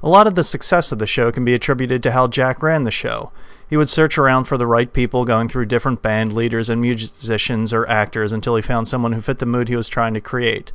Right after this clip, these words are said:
Then he would let them develop their own time and own their own time. He would often play the straight man to let others get the big laughs or become a peripheral character to share the spotlight. He would let others have a great running gag or tagline. He gave his writers and,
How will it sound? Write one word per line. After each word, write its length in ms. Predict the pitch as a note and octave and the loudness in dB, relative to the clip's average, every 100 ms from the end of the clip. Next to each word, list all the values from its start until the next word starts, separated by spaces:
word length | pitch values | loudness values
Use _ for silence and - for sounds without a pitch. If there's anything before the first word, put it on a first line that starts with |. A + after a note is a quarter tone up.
| - - - - - | -10 -12 -14 -12 -2
Then 120 | C#3+ | 2
he 80 | C3+ | 4
would 140 | C3 | 6
let 180 | C3+ - | 4 4
them 160 | C3+ | 0
develop 680 | B2 A#2+ B2+ B2+ C3 C3+ B2 | 0 4 4 6 2 -2 -2
their 200 | B2 A#2+ | 2 4
own 200 | A#2+ A#2+ | 4 0
time 460 | - A#2+ A2 - - | 0 -2 -2 -8 -6
and 160 | B2+ | -4
own 300 | A#2+ B2+ B2 | 0 2 2
their 180 | A#2 A2+ | 2 0
own 220 | A2 A2 | -2 -4
time. 400 | - G#2 G2+ F#2+ - - - - - - - | -4 -6 -6 -10 -10 -12 -14 -18 -18 -20 0
He 80 | F#3 | 6
would 80 | G3+ | 8
often 340 | G#3+ - D#3 | 8 4 0
play 160 | D#3+ D3 | 2 2
the 120 | C3+ | 2
straight 320 | - D#3+ B2+ | 2 2 2
man 200 | A2+ G#2+ | -2 -2
to 60 | A#2 | 0
let 160 | A#2 | 2
others 300 | A#2 A#2 A#2+ | 2 0 -2
get 200 | - A#2+ | -2 -2
the 60 | A2+ | -2
big 220 | G#2+ B2 | -2 -2
laughs 420 | A#2+ A#2 A2+ A#2 | 0 2 2 0
or 140 | - A#2+ | -4 -4
become 280 | A2+ B2+ A#2 | -2 -2 2
a 40 | |
peripheral 560 | - C#3+ D3 - A2+ A2 | 4 6 4 4 2 2
character 540 | A2+ G#2+ G#2 - A2 | 0 0 0 -4 -6
to 100 | A#2 | -4
share 260 | - C3+ A#2+ | 0 0 0
the 80 | |
spotlight. 600 | A2 - A#2+ - - - - - - - - | -2 0 0 0 -10 -12 -16 -20 -20 -16 0
He 80 | |
would 140 | D#3 C#3+ | 2 8
let 200 | D3 C3+ | 6 6
others 300 | B2+ C3 B2 | 4 2 2
have 140 | B2+ | 0
a 60 | A#2+ | 0
great 260 | B2+ B2+ | 2 2
running 320 | B2+ B2 A#2+ A#2+ | 2 2 2 2
gag 340 | A2+ A2+ A2+ | 2 2 0
or 80 | A#2+ | -4
tagline. 680 | - G#2+ G#2+ G#2+ F#2+ B2+ - - - - | 0 -2 -2 -8 -10 -10 -12 -14 -14 -12
He 80 | - | -4
gave 220 | B2+ C3+ | 2 4
his 160 | B2+ A#2 | 2 4
writers 360 | C#3+ C#3+ D3 C#3 | 6 6 4 0
and, 260 | C3+ C3 | -4 -6